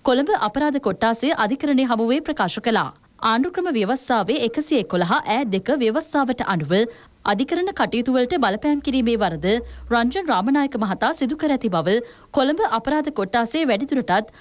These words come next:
අධිකරණය හමුවේ කරුණු ඉදිරිපත් කරමින් කියා සිටියා. එම ව්‍යවස්ථාවේ ප්‍රතිපාදන වලට අනුව අධිකරණ කටයුතු වලට හෝ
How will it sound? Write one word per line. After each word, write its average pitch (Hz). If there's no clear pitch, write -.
අධිකරණය 320
හමුවේ 202
කරුණු 254
ඉදිරිපත් 254
කරමින් 262
කියා 170
සිටියා. 202
එම 185
ව්‍යවස්ථාවේ 190
ප්‍රතිපාදන 247
වලට 214
අනුව 160
අධිකරණ 359
කටයුතු 277
වලට 240
හෝ 175